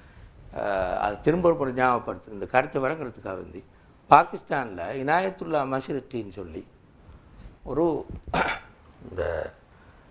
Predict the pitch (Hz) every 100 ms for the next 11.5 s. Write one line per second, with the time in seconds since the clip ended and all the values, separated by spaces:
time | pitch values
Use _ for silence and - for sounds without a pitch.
0 | - 165 220 247 - 202 151 143 160 151
1 | 131 95 - - 127 156 139 151 175 123
2 | 104 139 135 131 - 85 95 - - -
3 | - - - 127 156 147 196 190 147 120
4 | - 107 98 95 92 127 208 220 196 170
5 | 160 160 - 120 - 76 - _ _ -
6 | 123 151 170 165 170 170 - 120 - -
7 | _ - - _ _ - 123 123 160 156
8 | 135 - - _ - 165 233 220 202 175
9 | 151 170 160 143 135 139 147 143 135 117
10 | 135 - - - 98 92 160 185 151 143
11 | 143 135 127 90 -